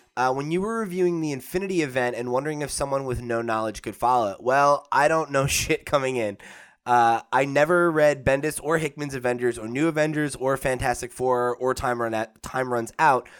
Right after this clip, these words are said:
so I truly knew nothing. And I have to say, I was friggin' lost. I didn't know what the Star Brand was, who the builders were, nothing. Now, it was still fun, and the art was tremendous, so I enjoyed it overall, but I'm definitely going to have to go back and read the building stories leading up to it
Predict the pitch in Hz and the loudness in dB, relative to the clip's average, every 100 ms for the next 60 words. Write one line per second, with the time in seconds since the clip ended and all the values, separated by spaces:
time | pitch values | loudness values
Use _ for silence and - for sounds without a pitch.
0 | - - 135 - 180 165 190 170 147 131 | -10 -4 -2 0 2 4 4 2 0 0
1 | 127 117 98 - - - 120 139 165 165 | 0 -4 -12 -16 -20 -12 -2 2 2 0
2 | - 180 147 - 156 190 - 156 131 120 | 2 4 4 4 6 6 4 -2 0 0
3 | 110 120 - 92 - - - _ - 143 | 4 6 6 2 -8 -12 -20 _ 0 0
4 | - - 220 196 185 185 170 170 156 - | 2 2 2 4 6 6 4 2 -4 2
5 | 185 202 196 202 190 190 185 185 180 202 | 6 6 4 2 4 6 6 6 2 -2
6 | 131 120 151 180 180 165 180 175 170 147 | -4 2 4 8 6 6 4 6 6 4
7 | 127 113 98 104 - - _ 165 160 151 | 2 0 -8 -8 -20 -20 _ 4 4 4
8 | 156 165 - 285 - 196 220 160 131 127 | 2 2 2 -2 2 4 6 4 0 2
9 | 151 139 127 - 120 143 135 117 123 117 | 2 0 -8 -6 0 0 0 -2 0 -2
10 | 113 123 117 107 101 117 147 123 120 120 | 0 0 0 -4 -4 2 4 4 0 -2
11 | 120 131 147 135 120 117 113 113 - 110 | 0 0 0 -4 -4 -2 -2 -6 -6 -2
12 | 110 104 104 104 110 104 95 104 107 101 | 0 -2 -6 -8 -6 -6 -6 -6 -6 -10
13 | - 98 98 92 90 90 - 170 - 127 | -8 -6 -6 -10 -14 -10 -2 -2 -2 -4
14 | 113 | -4